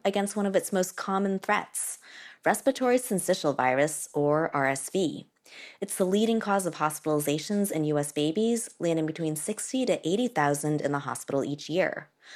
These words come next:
The drug makers AstraZeneca and Sanofi hope their product can prevent many of those. In their clinical trials involving almost three thousand babies, one shot of the antibody drug lowered the risks of hospitalization by sixty to eighty percent.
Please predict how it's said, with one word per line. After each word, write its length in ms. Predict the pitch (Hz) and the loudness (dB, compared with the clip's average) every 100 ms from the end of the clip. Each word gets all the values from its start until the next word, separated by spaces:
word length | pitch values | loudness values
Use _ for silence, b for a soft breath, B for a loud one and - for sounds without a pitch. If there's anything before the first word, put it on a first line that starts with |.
| B B B B | B B B B
The 80 | 175 | 2
drug 220 | 165 156 | 4 4
makers 300 | 156 151 147 | 2 2 0
AstraZeneca 680 | 143 - 139 143 156 165 | -4 -2 0 2 2 0
and 200 | 160 135 | 0 -2
Sanofi 720 | 143 143 151 165 208 208 170 | -2 -2 -2 -2 -2 -2 -4
hope 160 | - 185 | -6 -2
their 140 | 151 | -2
product 300 | 151 151 143 | 0 0 0
can 120 | 156 147 | -4 -4
prevent 400 | 135 139 190 151 | -2 0 0 -2
many 180 | 139 | -2
of 100 | 131 | -2
those. 500 | 131 127 151 190 - - _ B B B B | 0 2 2 0 -6 -14 _ B B B B
In 60 | 165 | 0
their 120 | 151 | 0
clinical 340 | 170 151 151 | -2 -2 -2
trials 560 | 143 151 160 180 208 202 | -2 2 4 4 2 0
involving 500 | 165 156 151 151 - | -2 0 2 2 0
almost 320 | 143 147 - | 0 -2 -2
three 140 | 165 156 | -4 0
thousand 360 | 143 139 143 | 0 0 -2
babies, 640 | 143 202 175 143 147 147 - _ | 0 0 2 2 2 0 -8 _
one 320 | 156 156 214 | -2 0 0
shot 400 | 226 165 151 - | 0 -2 -2 -2
of 80 | 151 | -2
the 140 | 147 143 | -2 -2
antibody 420 | 151 175 196 214 | -2 0 0 0
drug 380 | 226 220 220 220 _ | 0 0 0 -4 _
lowered 220 | 185 185 | 2 2
the 100 | 185 | 2
risks 340 | 175 202 - - | 0 -2 -4 -8
of 80 | 254 | -2
hospitalization 920 | 165 - 165 156 147 127 - 139 139 | -2 -2 -2 0 0 -4 -4 -2 -2
by 140 | 131 | -4
sixty 440 | 131 - 147 - 190 | -4 -6 -6 -2 0
to 180 | 185 135 | 0 0
eighty 200 | 131 131 | -2 -4
percent. 560 | 143 - 147 147 98 | -6 -4 -2 -2 -6